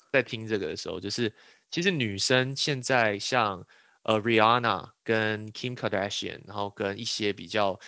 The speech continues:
常常会在 Vogue 上面出现一些肤色偏那个黝黑的这个女名人们，她们也开始穿男生的球裤。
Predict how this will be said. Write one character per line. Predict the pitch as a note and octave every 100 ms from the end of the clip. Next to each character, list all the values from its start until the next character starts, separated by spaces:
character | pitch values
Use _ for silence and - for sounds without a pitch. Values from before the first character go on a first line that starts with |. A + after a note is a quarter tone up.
| - -
常 | A#2
常 | B2 C3
会 | C#3+
在 | D3+
Vogue | B2+ D3 A2+
上 | G#2+ B2+
面 | B2
出 | A2 A#2
现 | A2+ - G#2+ F2+
一 | G#2
些 | - A2 G#2 G#2 A2 _ _
肤 | - E3 F#3
色 | - C#3
偏 | A#2 C3+ C3 C3 C3+ D3 _
那 | B2+ A#2+
个 | A2+
黝 | C3 F#3+ G#2+
黑 | - B2 B2
的 | A2 F#2+ - -
这 | G#2
个 | G2 F2+ - - _ _ -
女 | G2+ F#2+
名 | G2 G#2
人 | A#2 F2
们， | F#2+ F2 -
她 | C#3
们 | C3+
也 | F#2
开 | G#2+ G#2+
始 | -
穿 | - G#2 G2
男 | E2 F#2+
生 | G2+
的 | F#2+
球 | E2 - -
裤。 | - G#2